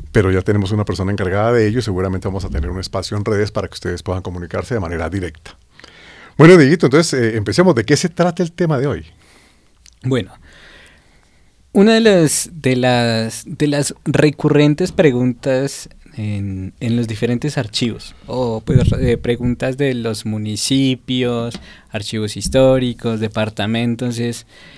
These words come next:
Speaker 2: ¿en dónde debo guardar los documentos?
Speaker 1: Ujú.
Speaker 2: ¿Sí? Porque
Speaker 1: Ujú.
Speaker 2: siempre nosotros hemos dado directrices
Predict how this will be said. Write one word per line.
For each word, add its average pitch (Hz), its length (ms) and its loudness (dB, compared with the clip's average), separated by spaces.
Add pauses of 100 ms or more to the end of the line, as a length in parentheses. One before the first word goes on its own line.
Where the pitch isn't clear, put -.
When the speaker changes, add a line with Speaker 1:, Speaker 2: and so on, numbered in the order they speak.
(360)
Speaker 2:
¿en 143 340 2
dónde 233 500 2
debo 208 260 4
guardar 156 640 2
los 160 220 0
documentos? 196 640 0 (180)
Speaker 1:
Ujú. 165 160 -2
Speaker 2:
¿Sí? - 280 -2 (180)
Porque 143 220 4
Speaker 1:
Ujú. 151 100 2
Speaker 2:
siempre 190 400 0
nosotros 175 400 0
hemos 180 240 4
dado 170 360 4
directrices 139 1080 0